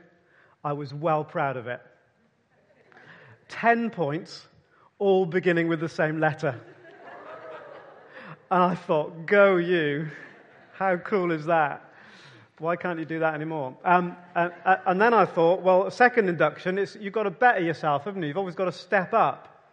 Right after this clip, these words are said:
Uh, and that's when my week went all wrong, really, 'cause I, I just couldn't step up. And, uh, uh, to my,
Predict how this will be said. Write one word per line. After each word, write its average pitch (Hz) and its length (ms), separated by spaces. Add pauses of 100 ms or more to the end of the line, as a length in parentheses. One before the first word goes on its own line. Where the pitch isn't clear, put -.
(540)
Uh, 170 160
and 175 160
that's 220 240
when 196 160
my 185 160
week 180 260
went 180 200
all 175 180
wrong, 175 400
really, 139 400 (540)
'cause 170 200
I, 170 260
I 160 40
just - 400
couldn't 175 440
step 165 340
up. - 500 (340)
And, 156 420
uh, 147 260 (360)
uh, 151 160 (140)
to 214 120
my, 180 320